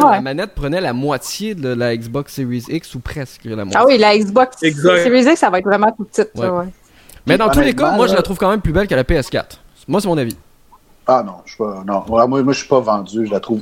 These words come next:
Speaker 4: affreuse.
Speaker 1: Ben, ils sont complètement <laughs> différentes, de toute façon. Mais
Speaker 4: Ben,
Speaker 1: moi, je la trouve, moi, je la trouve belle. Moi, je la
Speaker 4: je
Speaker 1: trouve
Speaker 4: peux,
Speaker 1: vraiment belle.
Speaker 4: tu sais, je peux comprendre
Speaker 1: Puis
Speaker 4: que les fans vont avoir moins de misère, là. Euh, en tout cas, c'est ça le,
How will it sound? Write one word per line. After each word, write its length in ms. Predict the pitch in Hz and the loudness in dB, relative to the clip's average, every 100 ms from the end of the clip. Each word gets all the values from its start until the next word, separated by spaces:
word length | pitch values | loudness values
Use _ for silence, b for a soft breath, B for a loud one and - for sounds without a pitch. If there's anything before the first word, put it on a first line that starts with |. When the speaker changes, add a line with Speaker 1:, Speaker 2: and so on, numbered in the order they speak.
| - | -2
Speaker 4:
affreuse. 600 | 107 - - 110 113 254 | -4 -2 -2 0 -2 0
Speaker 1:
Ben, 80 | 233 | 2
ils 40 | |
sont 180 | 226 240 | 4 2
complètement 460 | 233 254 285 277 269 | 2 4 4 4 2
<laughs> 40 | |
différentes, 500 | - - 180 190 208 | 0 0 2 0 -2
de 60 | 175 | -4
toute 160 | 165 190 | -4 -4
façon. 380 | 220 180 214 208 | -2 0 0 0
Mais 140 | 208 | 4
Speaker 4:
Ben, 160 | 190 185 | 2 4
Speaker 1:
moi, 120 | 233 | 2
je 40 | 262 | 4
la 100 | 226 | 2
trouve, 220 | 233 214 | 4 4
moi, 120 | 233 | 4
je 60 | 277 | 4
la 60 | 220 | 2
trouve 200 | 214 185 | 0 2
belle. 260 | 180 180 185 | 2 2 -2
Moi, 100 | 220 | 0
je 60 | |
la 60 | 220 | 2
Speaker 4:
je 40 | |
Speaker 1:
trouve 120 | - 185 | 2 0
Speaker 4:
peux, 40 | |
Speaker 1:
vraiment 260 | 175 170 165 | 0 0 0
belle. 160 | - - | 0 0
Speaker 4:
tu 40 | |
sais, 80 | 170 | 0
je 80 | - | 2
peux 80 | 156 | 2
comprendre 340 | 139 131 - | 2 2 2
Speaker 1:
Puis 80 | 247 | 2
Speaker 4:
que 100 | - | 0
les 220 | 123 120 | 0 0
fans 220 | 110 147 | 0 -2
vont 240 | 160 135 117 | -2 0 2
avoir 220 | 113 113 | 2 0
moins 220 | 113 123 | 0 -2
de 60 | 131 | 0
misère, 580 | 123 110 123 156 220 196 | -2 0 0 0 -2 -4
là. 160 | 208 220 _ _ _ - - | -6 -10 _ _ _ -20 -6
Euh, 500 | 107 107 107 104 101 | -2 0 0 -2 -4
en 100 | 98 | -6
tout 120 | 110 | -4
cas, 20 | 120 | -4
c'est 100 | 104 | 0
ça 120 | |
le, 60 | 113 | 0